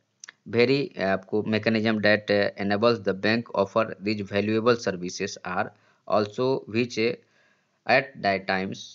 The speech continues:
अ, make banks आपको vulnerable, small shock and market sentiment। अब यहाँ पे चूँकि, अ, बैंक को जो शॉक करने वाली चीज़ें हैं, तो कहीं ना कहीं जो है सो बैंक डिस्टर्ब होगा, तो, अ,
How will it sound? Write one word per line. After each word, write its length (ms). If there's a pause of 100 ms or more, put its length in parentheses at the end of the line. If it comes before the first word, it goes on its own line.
(220)
अ, 260
make 500
banks 440 (120)
आपको 500
vulnerable, 640 (120)
small 500
shock 420 (840)
and 200
market 440
sentiment। 520
अब 160
यहाँ 180
पे 240
चूँकि, 600 (460)
अ, 280
बैंक 340
को 120
जो 160
शॉक 360
करने 180
वाली 180
चीज़ें 280
हैं, 300 (1300)
तो 80
कहीं 220
ना 100
कहीं 400
जो 80
है 100
सो 160
बैंक 360
डिस्टर्ब 420
होगा, 260
तो, 180
अ, 440